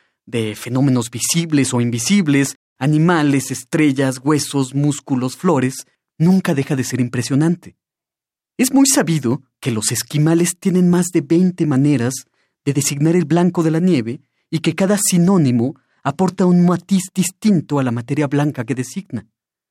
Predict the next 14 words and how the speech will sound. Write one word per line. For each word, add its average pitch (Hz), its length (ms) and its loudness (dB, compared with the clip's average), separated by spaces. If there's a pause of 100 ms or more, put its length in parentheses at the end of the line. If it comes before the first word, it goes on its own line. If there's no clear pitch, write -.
(260)
Llamar 180 300 2
a 254 40 4
los 160 260 0
dioses 170 380 0
por 127 160 -8
su - 140 -4
nombre, 123 460 0 (360)
hacerles 147 680 -2
las 104 260 -4 (380)
advocaciones 123 840 -2
adecuadas, 113 680 -6 (280)
era 151 160 2
una 185 220 4
forma, 151 480 0